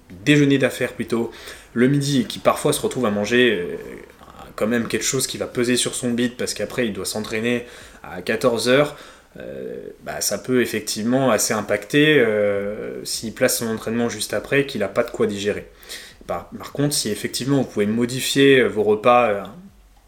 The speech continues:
de manière plus libre, comme moi par exemple je fais le petit déj que je veux, euh, tranquillement,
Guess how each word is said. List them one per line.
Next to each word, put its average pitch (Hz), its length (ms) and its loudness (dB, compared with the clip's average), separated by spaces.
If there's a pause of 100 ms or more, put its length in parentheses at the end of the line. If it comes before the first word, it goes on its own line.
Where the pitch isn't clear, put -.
(120)
de 104 60 -8
manière 101 320 -2
plus 110 160 -4
libre, 160 340 2
comme 107 160 -8
moi 117 160 -2
par 110 120 2
exemple 117 220 -2
je - 60 -12
fais 113 80 -6
le 95 100 -6
petit - 200 -12
déj 110 180 2
que 110 140 -4
je 98 100 -6
veux, 120 380 4
euh, 92 260 -2
tranquillement, 170 680 -2